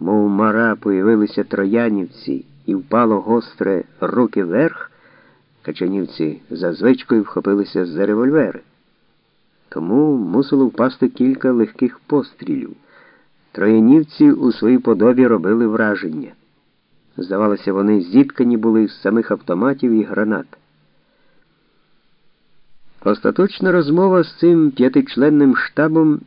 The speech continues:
відбулася через два дні після того,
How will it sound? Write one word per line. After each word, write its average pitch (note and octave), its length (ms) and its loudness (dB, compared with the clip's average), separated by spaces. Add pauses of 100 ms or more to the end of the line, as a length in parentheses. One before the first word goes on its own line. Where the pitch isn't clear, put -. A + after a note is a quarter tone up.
(140)
відбулася A2+ 600 0
через A#2+ 320 -2
два G2+ 320 0
дні A2 500 0 (400)
після E2+ 280 -6
того, D#3+ 400 -2